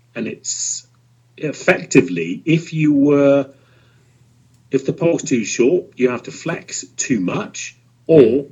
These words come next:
Speaker 1: lean out. Either one of those two is gonna compromise your performance. So what I'm suggesting is, if you're always skiing on something quite steep,
Speaker 2: Mm.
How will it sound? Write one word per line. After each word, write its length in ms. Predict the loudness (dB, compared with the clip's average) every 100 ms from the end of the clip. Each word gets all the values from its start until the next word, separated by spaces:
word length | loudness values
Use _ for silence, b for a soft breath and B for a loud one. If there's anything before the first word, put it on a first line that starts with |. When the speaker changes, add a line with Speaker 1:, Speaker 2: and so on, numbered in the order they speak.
| _
Speaker 1:
lean 340 | -8 -2 0 -2
out. 420 | -4 -14 -18 -20 _ _ _ _
Either 260 | 2 2 4
one 160 | 2
of 100 | 0
those 280 | -2 -4 -4
two 280 | -8 -12 -12
is 100 | -14
gonna 240 | -8 -6 -8 -14 _
compromise 600 | 0 0 0 -2 -6 -8
your 100 | -10
performance. 680 | -10 2 2 2 -6 -10 B B B B B B B B B _
So 220 | 6 10
what 160 | 10 8
I'm 160 | 4
suggesting 720 | 0 -4 -2 -2 -2 -6 -8
is, 240 | -8 -10 -6
if 180 | -6 0
you're 120 | 0
always 460 | 2 4 4 4 -2
skiing 360 | -2 -2 -2
on 140 | -4 -4
something 400 | -4 -6 -8 -12
quite 300 | -10 -8 -4
steep, 440 | 0 0 0 2
Speaker 2:
Mm. 480 | 0 0 -4 -6 -8